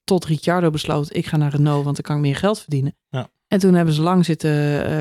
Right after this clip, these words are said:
Speaker 1: kwakkelen met, eh, met het young talent, eh, verhaal. Eh, nou ja, Günther Steiner hadden we het net over, heeft dat ook een keer geprobeerd. Ehm,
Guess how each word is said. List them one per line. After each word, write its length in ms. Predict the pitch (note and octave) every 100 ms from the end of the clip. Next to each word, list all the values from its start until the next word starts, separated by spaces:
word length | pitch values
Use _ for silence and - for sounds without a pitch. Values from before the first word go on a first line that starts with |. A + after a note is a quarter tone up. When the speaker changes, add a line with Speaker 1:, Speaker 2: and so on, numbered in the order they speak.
| D3
Speaker 1:
kwakkelen 540 | G3+ G#3 E3 C#3+ D#3+
met, 240 | D#3+ D3+
eh, 400 | - D#3+ D3 D3
met 200 | D3+ D#3
het 140 | E3+ D#3
young 240 | E3 D3+
talent, 440 | - F#3+ F3+ D#3 D#3+
eh, 140 | D3
verhaal. 520 | C3+ D3 C3+ C3 - _ _ _ _ _ _
Eh, 140 | E3
nou 200 | D3+ E3
ja, 120 | C#3+ C3+
Günther 260 | D3+ D#3 D3
Steiner 300 | - E3 D#3+
hadden 220 | D3 D3
we 60 | D3+
het 100 | D3
net 100 | D3
over, 180 | C#3+ C#3+
heeft 220 | F3 E3+
dat 140 | C#3+
ook 120 | F3
een 80 | G#3+
keer 180 | F3+ D3+
geprobeerd. 720 | C#3 - C#3 C3 D3+ - - _ _ _ _
Ehm, 580 | F3+ E3 E3 D#3+ D#3